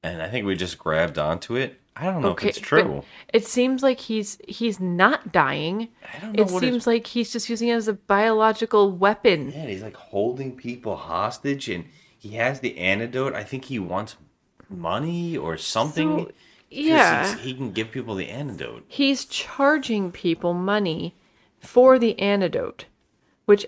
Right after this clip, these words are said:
Speaker 2: I think is insane, because how would the F B I and C I A and all these agencies not have caught up with him at this point? I mean, literally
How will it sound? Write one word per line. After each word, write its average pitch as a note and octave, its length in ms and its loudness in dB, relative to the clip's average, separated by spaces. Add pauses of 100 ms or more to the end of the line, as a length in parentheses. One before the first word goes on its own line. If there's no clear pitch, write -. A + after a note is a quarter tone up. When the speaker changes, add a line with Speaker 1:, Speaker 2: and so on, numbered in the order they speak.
Speaker 2:
I G3+ 100 4
think A#3+ 240 0
is A3+ 140 2
insane, F#3+ 480 0
because F3+ 280 -2
how G3 200 4
would G3+ 220 2
the F3+ 300 4
F - 260 -4
B F3+ 180 2
I E3+ 220 4
and E3+ 320 0
C G3 240 0
I F3+ 80 4
A E3 320 4
and E3 100 2
all E3+ 140 2
these E3 380 -2 (120)
agencies F3 540 0
not E3+ 220 0
have D#3 120 -8
caught D#3+ 240 -2
up D#3+ 160 0
with D#3+ 140 -6
him D#3 160 -4
at C#3+ 100 -8
this D3+ 140 0
point? D#3 380 -4
I D#3 40 -4
mean, D#3 300 -6
literally E3 580 -2